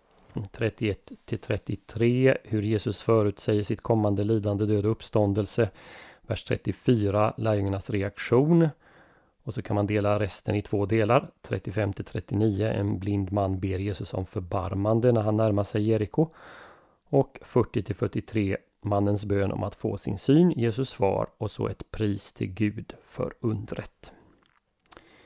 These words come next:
Eh, det här är den sjätte och avslutande förutsägelsen om ett kommande lidande och uppståndelse som Lukas återberättar.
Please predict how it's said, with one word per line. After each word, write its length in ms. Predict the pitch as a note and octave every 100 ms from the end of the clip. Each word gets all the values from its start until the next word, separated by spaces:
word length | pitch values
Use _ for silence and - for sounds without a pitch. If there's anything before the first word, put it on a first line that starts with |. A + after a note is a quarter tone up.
| - _ _ _ _ _ _ _ _ _ _ _ _ _
Eh, 240 | C#3+ C#3
det 120 | C3+ C#3+
här 160 | E3
är 100 | D3+
den 160 | B2 A#2+
sjätte 880 | - - D#3 - _ - B2 C3+
och 240 | E3 A#2 C#3
avslutande 720 | B2+ - A#2 - G#2+ G2 G#2
förutsägelsen 840 | - A#2+ G#2+ - G#2+ G2+ F#2 G2+ G2+
om 80 | G2
ett 100 | -
kommande 420 | A#2 G#2+ F#2+ G2
lidande 520 | G#2+ A2 G#2 G2 G#2+
och 300 | F#2+ - B2
uppståndelse 920 | B2 - - A2 G2+ G#2+ C#3+ - D3+ -
som 300 | - A2+ A2
Lukas 640 | G#2+ G2 - - C#3 -
återberättar. 760 | C3 A#2+ - B2+ - - _